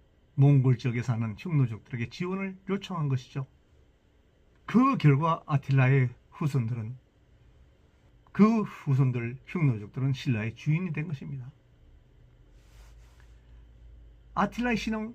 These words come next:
흉노족들을 대거 끌어들여서 이십사 대 진흥왕부터 삼십 대 문무왕에 이를 때까지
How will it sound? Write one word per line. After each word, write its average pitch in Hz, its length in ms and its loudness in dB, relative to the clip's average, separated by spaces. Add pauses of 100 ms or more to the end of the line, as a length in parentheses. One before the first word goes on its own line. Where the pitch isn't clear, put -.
(160)
흉노족들을 147 1200 -2
대거 180 340 2 (320)
끌어들여서 139 760 -4
이십사 180 420 -2
대 175 260 -6 (280)
진흥왕부터 147 800 -2
삼십 202 400 -6
대 170 80 -4
문무왕에 151 560 -2 (720)
이를 156 320 2 (220)
때까지 123 500 -4